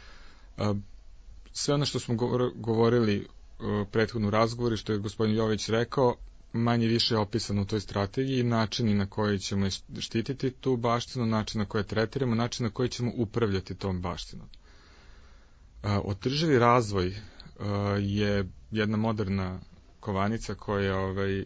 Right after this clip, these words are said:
je u upotrebi kao i menadžment u kulturi i niz nekih drugih, e, termina koji smo mi prihvatili, e, pri-, priklju-, priključujući se Evropi. Održivi ja-, razvoj jeste jedna bitna stavka kao i valorizacija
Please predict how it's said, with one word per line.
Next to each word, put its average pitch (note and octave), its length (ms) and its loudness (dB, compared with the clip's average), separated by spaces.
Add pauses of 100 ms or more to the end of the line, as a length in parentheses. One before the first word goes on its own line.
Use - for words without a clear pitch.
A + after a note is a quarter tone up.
(120)
je G2+ 180 0
u G#2 100 4
upotrebi A2 420 0
kao G#2+ 160 0
i G#2 60 4
menadžment G#2+ 480 0
u G2 60 -4
kulturi A2+ 460 -2
i A2 40 2
niz A2 200 0
nekih A2 280 -4
drugih, G#2 580 -2
e, G2 400 -4 (400)
termina A2 360 0
koji G#2 140 -4
smo A2 160 -4
mi A2 140 0
prihvatili, G#2 760 0 (880)
e, F#2+ 220 -4 (920)
pri-, G2+ 220 -6
priklju-, G#2 400 -4 (120)
priključujući G#2+ 760 -6
se G#2+ 180 -2
Evropi. G2+ 400 0 (600)
Održivi B2+ 400 -2
ja-, D#3 200 2
razvoj C#3 580 2
jeste B2 500 0 (220)
jedna G#2+ 540 0
bitna G#2 360 -2
stavka A2+ 440 -2
kao - 160 -2
i A2 40 2
valorizacija A2 1000 2